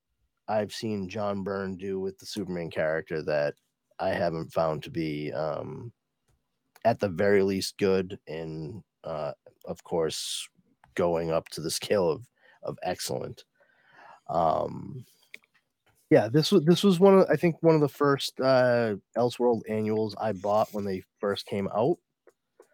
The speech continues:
um, because I wasn't a, I wasn't a, an issue flipper in the store because I didn't want, I was like, I didn't wanna ruin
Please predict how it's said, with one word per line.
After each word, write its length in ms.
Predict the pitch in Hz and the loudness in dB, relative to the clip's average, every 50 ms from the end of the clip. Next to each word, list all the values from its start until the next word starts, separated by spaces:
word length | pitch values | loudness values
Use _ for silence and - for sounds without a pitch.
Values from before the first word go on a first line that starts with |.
| _ _ _ _ _ _ | _ _ _ _ _ _
um, 440 | - 98 98 98 95 95 92 90 87 | -6 -6 -4 -4 -4 -6 -6 -8 -8
because 960 | 87 98 98 - - 107 98 98 92 90 87 87 - - - - - - - _ _ _ _ _ _ _ _ _ _ _ _ _ _ _ _ _ _ _ _ _ _ _ _ _ _ _ _ _ _ _ _ _ _ _ _ | -10 -12 -8 -4 -2 0 0 0 0 -2 -4 -8 -8 -8 -8 -8 -8 -10 -12 _ _ _ _ _ _ _ _ _ _ _ _ _ _ _ _ _ _ _ _ _ _ _ _ _ _ _ _ _ _ _ _ _ _ _ _
I 80 | 131 131 | 2 4
wasn't 320 | 127 131 143 139 151 139 | 4 4 4 4 2 2
a, 180 | 131 127 120 107 | 2 2 2 2
I 80 | 120 127 | 2 4
wasn't 300 | 131 143 156 147 160 151 | 4 4 4 4 4 4
a, 420 | 143 135 131 123 123 117 113 104 - _ _ - | 4 4 4 4 4 4 2 0 -4 _ _ -6
an 240 | 90 92 92 101 - | -4 -4 -4 -4 -4
issue 320 | - - - - 160 147 | -4 -4 -2 -2 -2 -2
flipper 460 | - - 156 151 - 160 156 151 147 _ _ _ - | -2 -2 -4 -2 0 -2 -2 -2 -4 _ _ _ -10
in 80 | 123 120 | -8 -8
the 60 | 107 | -8
store 440 | - - 123 120 123 139 139 127 - _ _ _ _ _ - | -6 -4 -2 0 0 0 -2 -6 -10 _ _ _ _ _ -20
because 400 | 101 98 - 113 98 101 101 98 | -18 -10 -6 -4 -4 -4 -4 -6
I 60 | - | -6
didn't 240 | 101 107 107 104 87 | -6 -6 -6 -6 -6
want, 220 | 113 117 113 104 - _ _ - - - - - - | -4 -4 -4 -6 -8 _ _ -20 -20 -20 -20 -8 -2
I 40 | - | 0
was 160 | 120 127 104 | 0 2 0
like, 160 | 113 110 - - | -2 -6 -4 0
I 140 | - 117 117 | 2 2 2
didn't 300 | 117 117 131 131 131 113 | 2 0 0 0 0 0
wanna 220 | 127 131 123 117 | 2 2 2 2
ruin 640 | 107 95 95 101 110 113 113 117 113 113 110 113 107 | 0 0 0 0 0 0 2 0 0 0 -2 -4 -4